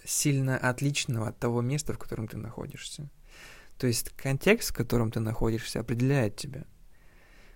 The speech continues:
Потому что все вокруг так делают, и ты другого не видишь. И у тебя шансы выпрыгнуть из этого, ну,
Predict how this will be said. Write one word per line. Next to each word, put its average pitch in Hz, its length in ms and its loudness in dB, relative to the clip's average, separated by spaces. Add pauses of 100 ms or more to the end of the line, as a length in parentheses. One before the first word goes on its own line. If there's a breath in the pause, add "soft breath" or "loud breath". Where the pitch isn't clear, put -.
Потому 131 260 4
что - 160 -2
все 147 220 4
вокруг 127 360 2
так 113 180 0
делают, 120 600 0 (520)
и 127 100 -2
ты - 180 0
другого 131 400 2
не 127 220 4
видишь. 113 480 -4 (720 soft breath)
И 131 60 0
у 139 80 6
тебя 135 280 8
шансы 156 400 4
выпрыгнуть 147 520 4
из - 100 -2
этого, 113 280 -2
ну, 120 160 0